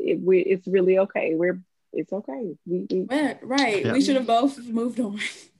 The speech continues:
Speaker 1: Right. It's, it's all right. Yeah.
Speaker 3: Yeah, and I think a
Speaker 2: But
Speaker 3: lot of, a lot of what we go through in college really,
Speaker 1: Mm.
Speaker 3: there's too much change in college. College is just like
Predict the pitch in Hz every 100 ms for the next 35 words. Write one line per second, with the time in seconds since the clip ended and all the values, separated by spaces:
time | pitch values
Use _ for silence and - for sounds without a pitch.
0 | _ 196 240 294 277 262 202 240 277 -
1 | 202 - 269 - - - _ _ - 185
2 | - 180 _ _ - - - - - 131
3 | 117 - 135 156 233 - 120 113 127 123
4 | 120 - 123 120 131 123 123 107 107 110
5 | 110 104 120 - 120 113 107 110 - 110
6 | 113 117 - - - 117 120 113 113 -
7 | _ _ _ 185 170 175 180 _ _ _
8 | _ 131 165 160 214 165 - 117 107 98
9 | 92 107 104 - 156 180 175 - 131 123
10 | 117 123 127 113 107 113